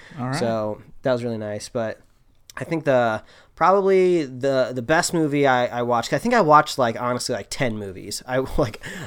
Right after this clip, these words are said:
Speaker 2: I watched a lot of 'em to kill, you know, that total of twenty hours on those flights. The best one was definitely ten Cloverfield Lane. I had held off on watching that one for a really, really long time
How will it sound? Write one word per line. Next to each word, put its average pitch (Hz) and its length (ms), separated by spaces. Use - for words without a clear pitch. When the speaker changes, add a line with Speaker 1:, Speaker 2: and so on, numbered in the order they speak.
Speaker 2:
I 131 80
watched 135 320
a 156 60
lot 120 240
of 113 100
'em 107 220
to 120 100
kill, 117 540
you 120 100
know, 107 160
that 107 300
total 120 320
of 110 100
twenty 113 380
hours 107 560
on 113 160
those 113 200
flights. 107 440
The 123 60
best 156 320
one 185 140
was 143 120
definitely 143 460
ten 135 300
Cloverfield 120 640
Lane. 107 460
I - 80
had 123 100
held 160 320
off 147 240
on 123 160
watching 117 380
that 113 200
one 110 160
for 117 220
a - 20
really, 117 220
really 117 180
long 110 300
time 131 420